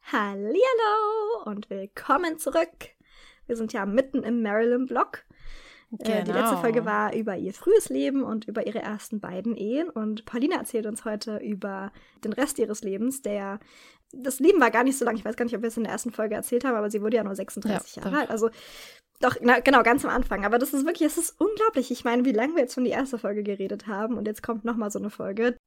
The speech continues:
Speaker 2: Auch für diese Folge gilt natürlich, schaut vorher in die Shownotes, denn da sind ein paar Triggerwarnungen für euch, damit ihr euch nicht Dinge anhören müsst, die ihr nicht hören wollt oder könnt. Also schaut da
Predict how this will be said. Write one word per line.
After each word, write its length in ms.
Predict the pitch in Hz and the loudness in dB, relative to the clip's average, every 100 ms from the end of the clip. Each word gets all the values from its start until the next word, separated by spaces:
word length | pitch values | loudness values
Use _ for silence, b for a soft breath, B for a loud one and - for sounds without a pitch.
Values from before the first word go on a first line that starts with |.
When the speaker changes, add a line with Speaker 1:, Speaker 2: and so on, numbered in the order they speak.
| - | 0
Speaker 2:
Auch 220 | 277 311 | 0 0
für 160 | - | -4
diese 240 | 220 226 208 | -8 -8 -10
Folge 380 | - 190 185 175 | -10 -10 -10 -10
gilt 180 | 185 | -10
natürlich, 640 | 180 185 - 185 180 - - | -8 -10 -10 -10 -10 -14 -20
schaut 680 | - - - 233 254 277 - - | -18 -14 -10 -6 -4 -4 -8 -12
vorher 560 | - 214 226 214 - | -8 -6 -6 -8 -6
in 160 | 190 180 | -6 -6
die 120 | 175 | -8
Shownotes, 1000 | - - 165 185 202 220 285 339 - - - | -12 -12 -10 -8 -8 -6 -8 -8 -14 -14 -8
denn 480 | 190 196 202 202 185 | -6 -4 -6 -8 -8
da 320 | 175 185 196 | -10 -8 -10
sind 320 | 190 180 - | -10 -12 -12
ein 100 | 175 | -16
paar 320 | - 190 196 214 | -16 -14 -14 -14
Triggerwarnungen 800 | - 320 247 190 170 170 165 175 | -14 -8 -8 -8 -10 -10 -12 -14
für 240 | - - | -18 -14
euch, 500 | 160 190 349 359 - _ _ | -10 -8 -8 -10 -20 _ _
damit 400 | 208 202 202 - | -10 -8 -8 -10
ihr 100 | - | -12
euch 160 | 196 226 | -10 -8
nicht 260 | 240 - | -8 -8
Dinge 220 | 220 214 | -10 -8
anhören 380 | - 185 185 175 | -10 -10 -10 -12
müsst, 300 | 170 170 - | -12 -16 -18
die 120 | - | -16
ihr 260 | 175 170 170 - b b b b b | -14 -12 -14 -20 b b b b b
nicht 360 | 233 285 - - | -4 -4 -4 -6
hören 260 | 247 233 | -6 -6
wollt 400 | 214 214 220 214 | -4 -4 -4 -6
oder 220 | 196 202 | -8 -10
könnt. 520 | - 190 175 180 - - | -10 -10 -10 -12 -14 -12
Also 280 | 180 - | -12 -12
schaut 320 | 175 - 175 180 | -16 -12 -14 -12
da 340 | - 170 175 | -14 -12 -14